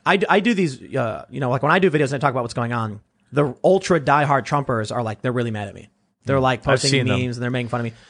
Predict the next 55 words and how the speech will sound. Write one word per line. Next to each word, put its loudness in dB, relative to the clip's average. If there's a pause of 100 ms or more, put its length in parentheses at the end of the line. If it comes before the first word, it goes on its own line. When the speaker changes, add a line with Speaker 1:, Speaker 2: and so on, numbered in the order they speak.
(180)
Speaker 1:
But 4
I 4
get 0
D 0
Ms 2
from 2
people 0
who 2
are 4
like, -2
"Yeah, -4
man, -6
I -4
think -8
you're -8
totally -4
right." -8 (220)
Some, 0
some 2
high 4
profile 2
and -2
just, -8
like, 0
regular 0
run 0
of -2
the -4
mill -2
Trump -2
supporters. -6 (480)
And 2
they'll 6
say 2
straight 0
up, 2
like, 0 (280)
"I -16
think -12
you're 0
right 4
about 2
what's -6
going -4
on." 0 (260)
So 0
here, 2
here's 4
the -4
point. 0 (520)
Trump 2
supporters, 0 (100)
mostly 2
regular 0
people -6